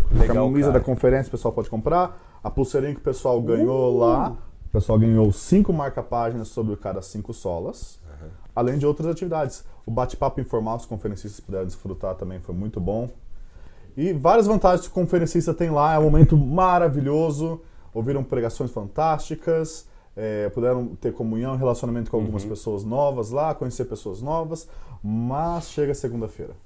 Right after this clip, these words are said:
Speaker 1: E volta à realidade do trabalho, das dificuldades da vida.
Speaker 2: Chefe
Speaker 1: a
Speaker 2: chato.
Speaker 1: É. O busão cheio de gente,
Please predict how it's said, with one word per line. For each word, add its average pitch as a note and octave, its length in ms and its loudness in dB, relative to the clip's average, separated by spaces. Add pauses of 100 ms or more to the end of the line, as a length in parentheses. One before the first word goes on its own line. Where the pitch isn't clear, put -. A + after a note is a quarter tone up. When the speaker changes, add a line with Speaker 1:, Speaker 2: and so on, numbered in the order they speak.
(800)
Speaker 1:
E C3+ 100 -4
volta C3+ 360 0
à C#3+ 60 4
realidade A#2+ 540 -2
do G2 100 -10
trabalho, C#3+ 500 0 (260)
das D#2+ 220 -14
dificuldades E2 500 -12
da G2 120 -10
vida. F#2+ 640 -10 (100)
Speaker 2:
Chefe E2 200 -6
Speaker 1:
a - 20 -6
Speaker 2:
chato. F#2+ 600 -6
Speaker 1:
É. F2+ 300 -6 (880)
O F#2+ 140 -8
busão F#2+ 460 -8
cheio B2+ 440 -10
de F#2+ 140 -12
gente, A#2+ 640 -12